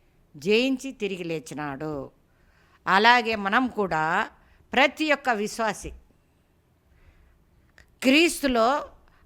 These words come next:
ఆయన మరణములో మనము పాలివారమై ఆయనను బట్టి మనం కూడా ఈ యోర్దాను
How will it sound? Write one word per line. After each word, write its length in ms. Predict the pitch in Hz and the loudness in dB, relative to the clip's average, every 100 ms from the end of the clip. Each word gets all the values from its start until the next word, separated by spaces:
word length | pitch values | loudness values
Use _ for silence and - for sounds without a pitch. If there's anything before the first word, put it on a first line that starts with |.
| - | 0
ఆయన 340 | 190 233 233 | 4 6 6
మరణములో 1000 | 208 185 190 240 285 277 240 208 220 269 - _ _ _ _ _ _ - | 2 2 4 4 4 0 0 0 0 -2 -8 _ _ _ _ _ _ -6
మనము 440 | 190 196 202 202 175 175 | 0 2 0 -2 -6 0
పాలివారమై 960 | 175 214 240 226 202 185 180 208 285 - - _ _ _ _ - - _ _ _ _ _ - - - _ 143 | 4 6 4 2 2 0 -2 -4 -4 -12 -20 _ _ _ _ -20 -20 _ _ _ _ _ -20 -20 -20 _ -2
ఆయనను 600 | 185 240 269 277 269 233 | 4 8 6 4 -2 -2
బట్టి 520 | 196 196 - 254 294 - - - _ - - _ _ _ _ _ _ _ - - - - - - | -4 -6 -6 -6 -8 -16 -20 -20 _ -20 -20 _ _ _ _ _ _ _ -20 -20 -20 -20 -16 -2
మనం 420 | 226 262 294 262 | 2 4 2 0
కూడా 380 | 240 214 247 285 - _ _ _ - 427 - - _ - _ _ _ | 0 2 0 -2 -12 _ _ _ -14 -14 -14 -20 _ -20 _ _ _
ఈ 160 | 220 202 | -10 -4
యోర్దాను 680 | 190 240 247 208 208 175 | 2 4 4 2 -2 -2